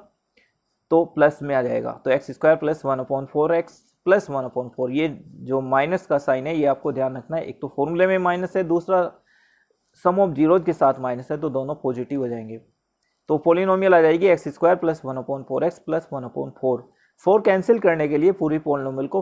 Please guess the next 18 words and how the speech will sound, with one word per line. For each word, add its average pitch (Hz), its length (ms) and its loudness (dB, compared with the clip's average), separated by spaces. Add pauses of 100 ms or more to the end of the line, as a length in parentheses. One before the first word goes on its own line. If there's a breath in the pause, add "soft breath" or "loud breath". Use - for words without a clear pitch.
(100)
फ़ोर 127 160 -2
से 185 180 -10
मल्टीप्लाई 131 520 -8
कर 127 140 -10
देंगे, 120 420 -6
तो 127 180 -12
फ़ोर 139 260 -2
एक्स 170 200 -2
स्क्वायर, 175 360 0 (440)
यहाँ 147 120 2
फ़ोर 151 220 0
से 156 120 -6
फ़ोर 139 180 -2
कैंसिल, 139 400 -4
प्लस 127 300 -6
x 139 180 -6
बचेगा, 170 380 0
यहाँ 151 240 -2